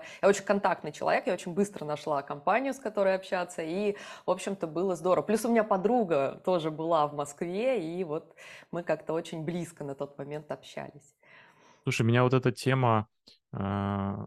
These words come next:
Speaker 2: очень интересует, какие-то предпосылки у йога-преподавателей, э, к их результатам. То есть у тебя сейчас, мне кажется, выдающиеся результаты в области йоги, в, в области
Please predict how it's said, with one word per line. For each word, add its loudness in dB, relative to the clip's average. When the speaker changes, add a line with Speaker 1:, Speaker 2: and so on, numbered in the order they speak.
Speaker 2:
очень -2
интересует, 0
какие-то 0
предпосылки -2
у -4
йога-преподавателей, 0
э, 0
к 0
их -4
результатам. 0
То -4
есть -4
у -8
тебя -2
сейчас, -2
мне 0
кажется, -2
выдающиеся -2
результаты 0
в 2
области -2
йоги, 2
в, -8
в -4
области -2